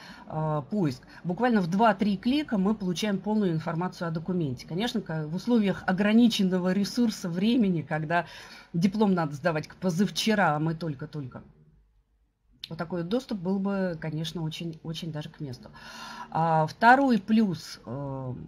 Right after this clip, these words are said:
при-, присвоения этого индекса — простота цитирования. Используя дуи, можно очень легко создавать описание,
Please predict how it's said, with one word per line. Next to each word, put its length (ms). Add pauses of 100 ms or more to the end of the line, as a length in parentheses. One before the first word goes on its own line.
(180)
при-, 240
присвоения 600
этого 200
индекса — 540
простота 420
цитирования. 720 (1300)
Используя 500
дуи, 220
можно 480
очень 360
легко 440
создавать 640
описание, 800